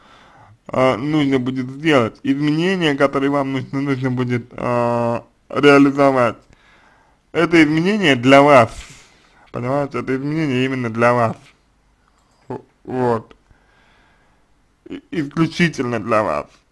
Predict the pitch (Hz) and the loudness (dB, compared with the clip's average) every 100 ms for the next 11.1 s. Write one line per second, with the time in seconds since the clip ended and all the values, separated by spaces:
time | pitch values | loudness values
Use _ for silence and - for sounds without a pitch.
0 | _ - 117 123 123 120 - - - - | _ -10 -4 -2 0 -4 -8 -16 -16 -16
1 | - 131 135 139 - 135 135 135 135 120 | -6 -2 0 0 -2 -4 0 2 2 -2
2 | 98 82 _ _ _ _ _ _ 139 160 | -6 -12 _ _ _ _ _ _ -2 0
3 | 156 156 151 156 156 160 170 165 135 120 | 0 0 0 0 0 -2 4 6 6 2
4 | 117 - 151 135 120 139 127 143 135 135 | -18 -8 -6 -6 -4 -4 -2 -4 -4 -8
5 | 143 147 143 120 - 123 117 - - 127 | -6 0 0 0 -2 -4 -4 -10 -6 0
6 | 127 123 123 120 135 135 127 120 - 135 | 2 2 0 0 4 6 6 4 0 -4
7 | 156 202 190 139 123 127 135 139 127 - | 0 0 2 0 -2 -8 -2 -2 -2 -6
8 | 147 147 143 - 214 - - 143 123 - | -6 -2 -2 -4 -12 -14 -6 -6 -6 -12
9 | - 127 120 113 _ - - - - - | -8 -4 -4 -8 _ -20 -20 -20 -20 -20
10 | _ _ - 127 127 131 131 127 123 117 | _ _ -4 2 6 6 6 2 -2 -10